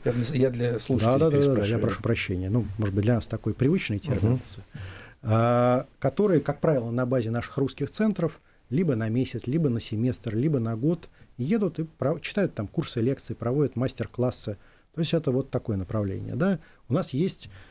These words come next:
Speaker 2: очень неплохой журнал, хотел бы показать тем, кто нас смотрит, э, в сети интернет. Он называется "Русский мир ру".
Speaker 1: На эту камеру лучше, да?
Speaker 2: Да.
Speaker 1: Да.
Speaker 2: "Русский
Speaker 1: А
Speaker 2: ми-,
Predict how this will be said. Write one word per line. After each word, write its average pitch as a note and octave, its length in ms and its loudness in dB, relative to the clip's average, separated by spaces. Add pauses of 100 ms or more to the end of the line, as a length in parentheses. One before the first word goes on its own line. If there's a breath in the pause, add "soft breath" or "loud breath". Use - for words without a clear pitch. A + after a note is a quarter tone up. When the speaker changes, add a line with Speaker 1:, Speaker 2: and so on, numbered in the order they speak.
(160 loud breath)
Speaker 2:
очень D3 360 2
неплохой C3+ 460 2
журнал, B2 420 0
хотел A#2 380 -2
бы G#2+ 120 -2
показать - 600 0 (280 soft breath)
тем, C3+ 200 2
кто A#2+ 220 -2
нас A#2 180 2
смотрит, A#2+ 480 2 (600 loud breath)
э, A2 420 4 (760)
в - 60 -14
сети B2+ 300 2
интернет. C3+ 580 2 (240 soft breath)
Он A#2+ 80 2
называется B2+ 460 4
"Русский C3 260 0
мир B2+ 180 4
ру". C3+ 280 2 (520)
Speaker 1:
На B2 140 0
эту - 180 -2
камеру G#2 400 -4
лучше, G#2 300 -12
да? C3+ 180 -2 (120)
Speaker 2:
Да. B2+ 220 2 (200)
Speaker 1:
Да. A2+ 360 4
Speaker 2:
"Русский B2+ 300 4
Speaker 1:
А D3+ 120 6
Speaker 2:
ми-, D#3 80 -8